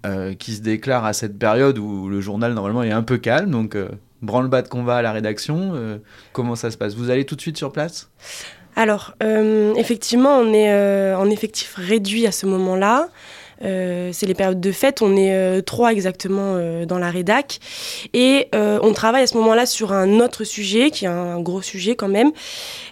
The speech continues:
Speaker 2: Euh, et là, on apprend, euh, qu'il y a un incendie, euh, qui, euh, se consume du côté de Saint-Chamas.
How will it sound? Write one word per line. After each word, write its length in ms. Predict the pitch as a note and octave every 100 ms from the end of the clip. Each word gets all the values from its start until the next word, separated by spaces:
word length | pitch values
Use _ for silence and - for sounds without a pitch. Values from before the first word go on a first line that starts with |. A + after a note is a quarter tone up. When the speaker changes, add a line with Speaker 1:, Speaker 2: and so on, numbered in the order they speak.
| -
Speaker 2:
Euh, 840 | G3+ G3 F#3+ F#3 F3+ F#3 - C#2+ - -
et 160 | A3+ A3+
là, 260 | B3+ D4
on 160 | A#3 G#3+
apprend, 680 | G3+ G3+ - A3+ B3+ D4+ D4 -
euh, 400 | G3+ G3+ G3 G3+
qu'il 160 | B3+
y 20 | A#3+
a 60 |
un 120 | A3
incendie, 680 | G#3 G#3 G#3+ G#3 F#3 G#3+ D#4 - - - _ -
euh, 1120 | F#3+ F#3 F3+ F3+ F3+ F3 F3 F3+ F#3 F#3+ F#3 D#3+
qui, 280 | - G#3+ G3+
euh, 320 | F3 F3 F3
se 140 | -
consume 600 | - F#3 - A#3 G#3+ F#3
du 100 | F3+
côté 260 | - F#3 A#3
de 80 | F#3
Saint-Chamas. 680 | - G#3+ G#3 F#3+ F3 F#3